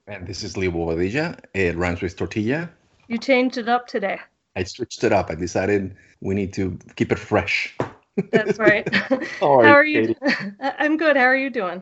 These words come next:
Speaker 1: Doing good. Just slowly but surely kinda getting our bearings and also dealing with some different various anxieties at work with, you know, just changes and things and watching the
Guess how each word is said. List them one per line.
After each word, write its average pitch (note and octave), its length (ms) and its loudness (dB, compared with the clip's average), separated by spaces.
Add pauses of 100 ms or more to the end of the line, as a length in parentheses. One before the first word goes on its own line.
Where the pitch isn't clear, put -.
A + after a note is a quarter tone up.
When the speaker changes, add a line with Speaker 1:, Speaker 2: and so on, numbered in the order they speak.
(300)
Speaker 1:
Doing A3 240 2
good. G#2 500 4
Just - 340 -4
slowly G2 320 0
but F#2+ 160 0
surely F#2+ 420 0
kinda F#2 600 0
getting F#2 260 0
our F2+ 440 -2 (160)
bearings G2 480 2
and F#2+ 100 -2
also F#2 200 -2
dealing F#2+ 260 -2
with F2+ 80 -6
some F#2 500 -4
different F#2 400 -4
various F#2 480 0
anxieties F2 400 -4
at F2+ 80 -2
work F2 440 -2
with, F#2 160 0 (260)
you G#2+ 100 0
know, E2 140 -6 (140)
just - 220 -12
changes E2 480 -8
and D#2+ 140 -10
things E2 240 -8
and E2 200 -2
watching E2 360 -2
the E2 160 0